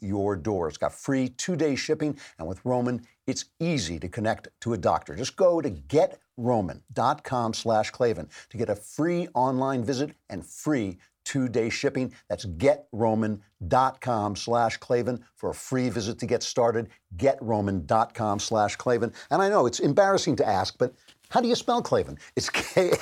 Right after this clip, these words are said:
L A V A N. And, you know, which reminds me, the Klavanless weekend is already, I mean, it, this, this week just sped by. The Klavanless weekend is here. We actually have video today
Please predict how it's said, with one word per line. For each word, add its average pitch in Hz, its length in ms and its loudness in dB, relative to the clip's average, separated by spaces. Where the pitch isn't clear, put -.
L 160 220 4
A 110 260 6
V 110 460 0
A 113 220 6
N. 98 260 0
And, 180 180 0
you 208 60 2
know, 220 80 2
which 214 160 0
reminds 220 400 2
me, 113 180 0
the 131 220 -2
Klavanless 220 680 0
weekend 113 460 -2
is 143 160 -4
already, 196 420 2
I 156 40 0
mean, 170 160 0
it, 165 180 -8
this, 175 240 -4
this 151 320 -4
week 214 260 -4
just - 260 -6
sped - 1080 -2
by. 110 380 4
The 113 100 -2
Klavanless 143 460 0
weekend 131 200 -2
is - 80 -4
here. 156 220 0
We 139 100 0
actually 226 360 2
have 131 160 4
video 95 640 2
today 101 460 0